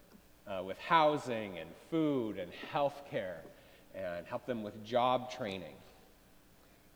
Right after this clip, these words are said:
Uh, and a focus rather on multiculturalism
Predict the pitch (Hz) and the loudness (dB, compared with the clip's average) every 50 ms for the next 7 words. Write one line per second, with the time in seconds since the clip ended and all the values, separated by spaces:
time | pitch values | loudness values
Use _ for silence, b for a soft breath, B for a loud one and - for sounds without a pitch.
0 | - - - - - - - - - - - - - 107 101 101 107 104 123 131 | -20 -20 -20 -20 -20 -20 -20 -20 -20 -20 -12 -6 -2 0 0 0 0 -2 -2 -4
1 | 127 - - 151 147 - 156 143 139 - - 143 139 139 151 160 175 - - - | -2 0 0 0 2 2 0 -2 -2 -4 -4 0 4 4 4 4 2 0 -6 -14
2 | - - - - 127 131 127 127 131 135 139 135 151 156 165 160 160 160 123 110 | -16 -16 -10 -4 -2 -2 0 0 -2 -4 -4 2 4 6 6 6 6 2 0 0
3 | - - 104 95 - - 98 82 78 80 78 - 90 87 | -2 -4 -6 -6 -6 -8 -8 -8 -8 -10 -12 -14 -14 -16